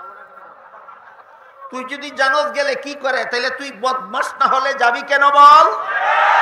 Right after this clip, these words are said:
এবার বলেন, বই লেখছে আপনাদেরকে সভ্য রাখার জন্য না, অসভ্য বদমাস বানাবার জন্য। তসলিমা বই লিখেছে আপনাদেরকে সভ্য রাখার জন্য নয়,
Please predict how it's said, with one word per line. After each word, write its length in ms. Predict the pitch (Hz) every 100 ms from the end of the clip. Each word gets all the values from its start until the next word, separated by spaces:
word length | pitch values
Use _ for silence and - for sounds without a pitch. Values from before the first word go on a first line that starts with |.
| - - - - - - - - -
এবার 160 | 262 277
বলেন, 380 | 262 269 285 226
বই 180 | 277
লেখছে 300 | 277 294 277
আপনাদেরকে 540 | 262 262 269 262 262 262
সভ্য 380 | - 240 190 277
রাখার 320 | 269 254 247
জন্য 240 | 240 240
না, 140 | 220 214
অসভ্য 460 | 226 262 254 226
বদমাস 520 | 247 226 - - -
বানাবার 360 | 214 - - -
জন্য। 160 | - - - - - - - - - - 226
তসলিমা 400 | 214 240 233 220
বই 240 | 240 254
লিখেছে 360 | 254 233 214 208
আপনাদেরকে 480 | - 202 196 196
সভ্য 380 | 185 254 262 262
রাখার 340 | 247 196 214 202
জন্য 300 | 196 196 196
নয়, 180 | 185